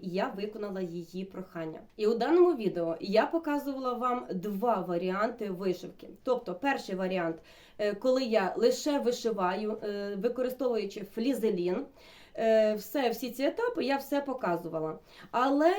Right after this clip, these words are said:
якщо, е, ви не хочете користуватися флізеліном, або якщо у вас його просто немає, або якщо у вас флізелін, який, е, м,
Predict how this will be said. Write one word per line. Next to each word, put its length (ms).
якщо, 960
е, 340
ви 360
не 260
хочете 540
користуватися 760
флізеліном, 840
або 200
якщо 300
у 80
вас 240
його 220
просто 440
немає, 540
або 280
якщо 320
у 140
вас 260
флізелін, 580
який, 540
е, 400
м, 640